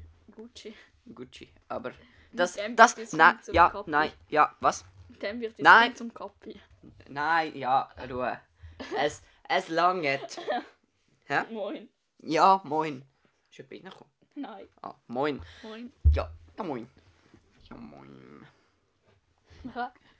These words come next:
Speaker 2: Grüße gehen raus an Seppli, alias
Speaker 1: Bubi Bubi.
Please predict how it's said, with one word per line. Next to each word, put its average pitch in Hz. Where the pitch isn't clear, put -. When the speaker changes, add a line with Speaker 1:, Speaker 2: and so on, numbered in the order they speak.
Speaker 2:
Grüße 139
gehen 120
raus 117
an 113
Seppli, 170
alias -
Speaker 1:
Bubi 226
Bubi. 240